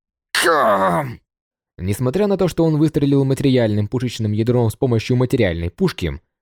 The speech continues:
никто не смог увидеть процесс стрельбы или траекторию,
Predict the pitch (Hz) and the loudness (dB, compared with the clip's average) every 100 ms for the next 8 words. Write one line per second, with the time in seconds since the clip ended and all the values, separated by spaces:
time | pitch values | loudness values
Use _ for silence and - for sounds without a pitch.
0 | - 95 135 208 202 170 180 175 165 156 | -2 0 2 0 0 0 0 0 0 -2
1 | 151 143 139 - 131 135 110 73 - _ | -2 0 0 0 0 2 0 -2 -8 _
2 | _ - 117 117 120 123 - 135 82 76 | _ 0 2 2 2 2 2 0 0 -4